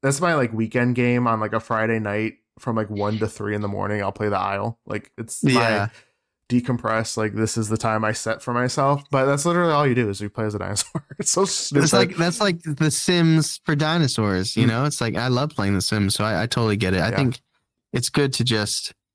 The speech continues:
Speaker 2: it's, but it's like, I have such an unhealthy mindset about video games now, and it's, it sucks. It's like, why am I busy leveling up this fake character when I could be leveling me up?
Speaker 1: I know.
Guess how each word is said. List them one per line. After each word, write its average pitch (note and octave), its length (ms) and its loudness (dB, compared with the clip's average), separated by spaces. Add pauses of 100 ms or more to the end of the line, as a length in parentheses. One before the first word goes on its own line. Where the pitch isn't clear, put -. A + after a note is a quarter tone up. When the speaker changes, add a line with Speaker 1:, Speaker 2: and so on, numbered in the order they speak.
(580)
Speaker 2:
it's, C3 280 0
but E3 160 0
it's C#3+ 140 0
like, C3+ 300 0
I D3 140 0
have D#3 120 0
such - 180 0
an A#2 120 2
unhealthy G#2+ 580 0 (100)
mindset G2+ 420 0
about G2 240 0
video G2 220 4
games G2+ 320 2
now, F2+ 300 0
and F2+ 80 2
it's, F#2 160 -2
it - 140 0
sucks. - 480 -2
It's - 200 -2
like, G2+ 220 -2 (280)
why A2+ 180 0
am D3+ 100 4
I C3+ 100 2
busy B2 520 2
leveling A#2 500 2
up A2+ 160 -2
this G#2+ 160 0
fake A#2+ 260 0
character G#2+ 320 -2
when G2+ 120 2
I G2 80 -2
could G#2+ 120 -2
be G2 100 2
leveling G#2+ 520 4
me A2+ 180 4
up? G2 200 -2 (120)
Speaker 1:
I C3 140 -4
know. A#2+ 220 -4